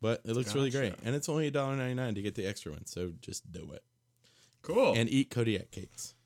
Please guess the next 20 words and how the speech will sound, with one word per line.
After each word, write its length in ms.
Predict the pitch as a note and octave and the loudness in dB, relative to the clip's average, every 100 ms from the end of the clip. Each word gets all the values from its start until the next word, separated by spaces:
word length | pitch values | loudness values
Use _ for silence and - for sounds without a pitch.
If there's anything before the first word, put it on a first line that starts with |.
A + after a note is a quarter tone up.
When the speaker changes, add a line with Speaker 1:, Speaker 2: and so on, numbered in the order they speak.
| _ _ _ _ _ _ | _ _ _ _ _ _
Speaker 2:
Yes, 320 | C#3+ C#3 - - | 6 6 6 6
uh, 100 | C3 | 6
especially 640 | A#2 E3 F3 G#3 F#3+ E3+ | 6 4 4 4 6 8
I'm 200 | - C#3 | 6 6
a 60 | C3 | 6
big 160 | B2+ B2+ | 4 4
fan 340 | D3 C3+ C3 | 6 8 8
of 220 | - A2 | 4 2
the 80 | G#2+ | 0
protein 540 | - A#2+ A#2+ D#3 D3 | 2 2 2 2 0
cakes 400 | C#3+ D#3 D#3 - | 0 0 0 -2
now. 260 | F3 E3+ F3 A2 | 2 2 0 -2
Speaker 1:
Oh, 60 | |
I 100 | A2 | 0
have 100 | A#2+ | 2
not 200 | A#2 F#2+ | 0 -2
had 200 | A#2 A#2+ | -4 -4
the 60 | A#2+ | -4
protein 420 | - B2 - F2 | -2 -2 -2 -10
cakes. 460 | - - - - | -12 -12 -12 -16